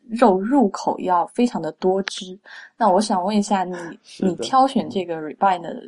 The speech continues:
Speaker 1: 理由，或者你衡量它的标准是，是怎么看的？
Speaker 2: 呃，是这样的，就是，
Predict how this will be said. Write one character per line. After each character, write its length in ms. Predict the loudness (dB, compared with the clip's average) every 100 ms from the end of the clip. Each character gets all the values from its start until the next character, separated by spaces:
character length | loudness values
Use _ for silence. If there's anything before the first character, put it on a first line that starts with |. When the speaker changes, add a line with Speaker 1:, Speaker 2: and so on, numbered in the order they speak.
| -14
Speaker 1:
理 200 | -14 -6
由， 180 | -6 -2
或 120 | 0
者 60 | 0
你 100 | -4
衡 160 | -10 -6
量 160 | -2
它 120 | 0
的 80 | 0
标 260 | 0 2 2
准 200 | 0 -10
是， 260 | -12 -18 -18 _ _
是 240 | -16 -14 -14 _ _
怎 120 | -8
么 160 | -6 -8
看 240 | -12 -16 -16
的？ 80 | _ _ _ _ _ _ _ _ _ _ _ _ _ _ _ _ _ -10
Speaker 2:
呃， 460 | -4 -2 -2 -4
是 240 | -6 -10 -10
这 160 | -6 -4
样 240 | -2 -2
的， 180 | -4 -2
就 220 | -2 -2
是， 560 | -4 -6 -2 -2 -4